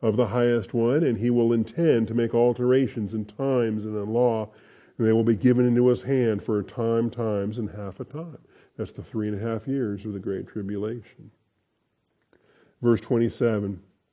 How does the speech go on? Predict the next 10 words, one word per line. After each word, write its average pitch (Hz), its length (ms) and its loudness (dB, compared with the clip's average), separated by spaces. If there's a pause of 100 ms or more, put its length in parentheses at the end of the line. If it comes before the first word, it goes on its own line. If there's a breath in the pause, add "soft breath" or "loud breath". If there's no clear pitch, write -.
(500)
"The 113 120 -2
sovereignty, 143 640 4
the 120 120 2
dominion, 123 500 4
the 107 80 0
greatness 131 460 0
of 107 100 0
all 135 200 6
the 175 80 2
kingdoms 110 540 4